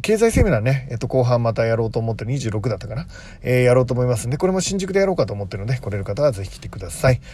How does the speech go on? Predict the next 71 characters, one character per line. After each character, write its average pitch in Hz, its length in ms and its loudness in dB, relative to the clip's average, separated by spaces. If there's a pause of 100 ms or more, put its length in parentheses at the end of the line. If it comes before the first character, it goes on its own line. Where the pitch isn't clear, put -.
(140)
と 110 100 -4
い 110 60 -2
う 92 40 -6
こ 101 80 -8
と - 80 -12
で - 80 -20
す - 160 -10
ね。 123 400 0 (180)
夜 165 200 4
で - 80 -6
す - 100 -8
ね。 139 120 -2
こ 139 100 -4
れ 139 60 4
は 120 60 2
夜 104 180 -2
で - 80 -18
す - 120 -14
ね。 131 140 -6 (400)
え 127 140 2
っ 120 40 4
と、 127 140 0
十 175 180 -2
七 175 160 -4
日 170 120 -2
は 165 60 4
日 151 260 0
曜 139 80 2
な 98 100 -6
の 90 80 -10
で 87 80 -12
昼 - 340 -4
や 107 120 -2
ろ 98 100 -4
う 87 40 -10
と 110 60 -12
思 107 120 -12
っ - 40 -16
て - 100 -16
ま 123 200 0
す。 - 180 -8 (300)
十 131 160 0
七 127 140 -2
日 117 140 2
は 175 60 6
マ 123 100 2
ー 110 40 -2
ケ 104 80 -8
テ 101 60 -8
ィ 101 40 -4
ン 95 40 -6
グ - 20 -
講 104 160 -4
座、 147 300 2
え 110 100 -6
っ - 20 -10
と、 113 100 -10
二 113 120 -2
十 104 180 -8
六 104 240 -6
日 123 220 -6
は、 170 300 -2
あ、 233 220 -8
二 147 120 -8
十 127 140 -2
五 180 200 4
だ 180 100 0
っ 120 40 -4
た 117 80 -4
か 120 80 0
な。 120 100 -8